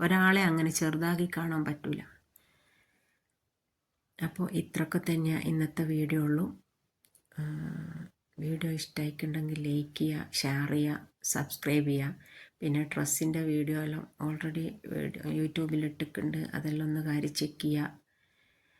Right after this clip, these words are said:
ആ, പിന്നെ, ഉം, വേറെന്തൊക്കെയാ? ആ, കമന്റ് ഇല്ലെങ്കിൽ പോരട്ടെ. സിലു എന്തായാലും ഈ വീഡിയോ ഒന്നും, ആ,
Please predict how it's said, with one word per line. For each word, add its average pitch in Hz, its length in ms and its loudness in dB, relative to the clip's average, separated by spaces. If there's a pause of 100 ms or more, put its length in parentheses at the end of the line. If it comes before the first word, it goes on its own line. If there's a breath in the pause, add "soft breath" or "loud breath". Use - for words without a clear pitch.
(540)
ആ, - 80 -2 (1800)
പിന്നെ, 170 340 0 (520)
ഉം, 180 220 0
വേറെന്തൊക്കെയാ? 160 680 0 (680 loud breath)
ആ, 175 80 -4 (600)
കമന്റ് 165 380 -4
ഇല്ലെങ്കിൽ 170 340 0
പോരട്ടെ. 151 520 -2 (180)
സിലു 160 300 -2
എന്തായാലും 165 420 0
ഈ 175 60 2
വീഡിയോ 170 320 0
ഒന്നും, 160 220 -2 (440)
ആ, 175 60 -6